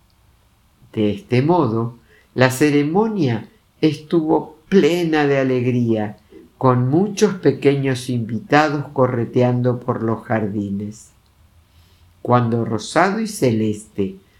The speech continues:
tuvieron un hijo y vieron que era un precioso bebé de color violeta, lo abrazaron y dijeron que era el niño más lindo que puede imaginarse.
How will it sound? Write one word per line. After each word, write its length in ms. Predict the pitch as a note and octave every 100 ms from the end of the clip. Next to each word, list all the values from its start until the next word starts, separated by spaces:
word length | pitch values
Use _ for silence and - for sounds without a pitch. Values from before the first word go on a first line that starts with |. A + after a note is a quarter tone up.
| _ _ _
tuvieron 680 | A#2+ G2+ G#2 A2 A#2+ C3+ D#3+
un 160 | F#3+
hijo 540 | D#3+ - - A2+ A2+ - _ _ - _ _ -
y 160 | G3
vieron 500 | D#3 E3 E3+ E3+ D#3+
que 120 | - C#3+
era 120 | C#3
un 160 | B2
precioso 800 | C3 B2 B2 - E3 E3+ F3 F3
bebé 500 | D#3 C#3+ A#2 A2 G2 - _ _ _
de 220 | C3+ B2
color 540 | B2+ G#2+ G#2+ D3 E3+ D3+
violeta, 920 | C#3 A#2 A2+ B2+ A2 - A2+ A2+ - _ _ _ -
lo 220 | E3+ F#3
abrazaron 1000 | F3+ C#3+ A#2+ - G3 G3+ G3 F#3+ F#3+ - _ _ _ -
y 140 | F#3+
dijeron 680 | D3+ D3 - D3+ D3 C#3+ C3+
que 120 | C3+
era 140 | B2+
el 160 | B2 A#2+
niño 440 | B2 A#2+ A#2 A#2
más 440 | A#2 C#3 F#3+ G3+ F3
lindo 840 | C3+ C3+ F3+ A3 G3+ D3+ A#2 - - _ _ _
que 160 | - D#3+
puede 520 | D#3+ C3+ C3 C3 C3+
imaginarse. 1160 | D3 B2 A#2 G#2+ - G#2 G#2 G#2 G2+ - G#2+